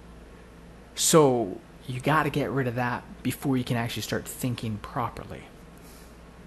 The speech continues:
It's like, uh, in, in one way you can kinda think of it like, before somebody ever thinks about going to the gym and working out,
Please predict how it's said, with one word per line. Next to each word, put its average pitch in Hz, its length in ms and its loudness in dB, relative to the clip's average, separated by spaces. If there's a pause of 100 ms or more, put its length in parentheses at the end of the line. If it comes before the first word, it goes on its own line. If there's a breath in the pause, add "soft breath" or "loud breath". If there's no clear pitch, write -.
(1800 loud breath)
It's - 120 0
like, 151 220 4
uh, 139 520 4 (120)
in, 151 140 4 (100)
in 151 160 4
one 147 240 4
way 139 100 8
you 131 100 6
can 131 160 -2
kinda 131 220 0
think 127 220 -2
of - 60 -4
it 117 120 -2
like, 113 240 -2 (1400 loud breath)
before 143 400 2
somebody 135 480 4
ever 123 200 0
thinks 131 340 -2
about 107 500 0 (460)
going 135 400 6
to 127 80 0
the 120 100 2
gym 131 300 2
and 117 120 0
working 135 320 0
out, 143 360 0